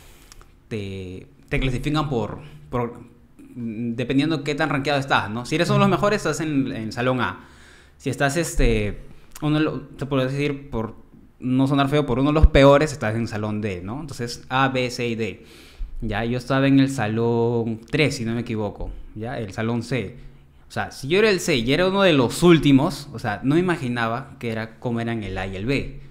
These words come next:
Speaker 1: o sea, que eran los más rankeados. Y esto, lo peor es que no era la única sede, hay varias sedes. Entonces,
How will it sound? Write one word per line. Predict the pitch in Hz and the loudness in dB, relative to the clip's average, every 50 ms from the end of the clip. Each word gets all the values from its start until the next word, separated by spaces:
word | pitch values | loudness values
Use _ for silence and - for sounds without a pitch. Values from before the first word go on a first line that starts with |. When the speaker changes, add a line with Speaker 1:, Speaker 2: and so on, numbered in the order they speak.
| - - | -20 -14
Speaker 1:
o | - | -12
sea, | - - | -10 -8
que | 113 | -4
eran | 113 123 120 | -2 -2 -2
los | 107 104 | -2 -2
más | 110 107 - | -2 -2 0
rankeados. | 123 110 110 120 117 104 92 85 85 - - - - - - - - - - - - - | 0 -2 -2 -4 -4 -4 -4 -6 -10 -14 -16 -20 -20 -20 -20 -20 -20 -20 -20 -20 -20 -14
Y | 147 139 156 196 | -6 0 0 0
esto, | 202 - 214 214 208 - | 0 2 0 0 2 2
lo | 147 143 139 143 | 2 0 2 2
peor | 160 165 170 | 0 0 0
es | 185 190 - | 0 -2 -4
que | - 143 131 123 | -2 -2 0 2
no | 131 143 170 | 2 2 4
era | 185 175 | 4 4
la | 170 160 | 4 4
única | 165 175 180 165 - 117 110 | 2 2 2 0 -2 -2 -6
sede, | - - 208 190 139 110 - | -4 -4 -2 -2 -2 -2 0
hay | 123 135 135 | 0 -2 0
varias | 139 147 147 135 117 107 - | 0 0 0 0 0 -2 -2
sedes. | - 143 127 113 95 92 90 - - - - - - - - - - - - | -2 -2 0 0 -2 -6 -10 -12 -14 -18 -20 -20 -20 -20 -20 -20 -20 -20 -16
Entonces, | - 110 98 95 - - - | -12 -12 -12 -12 -12 -16 -20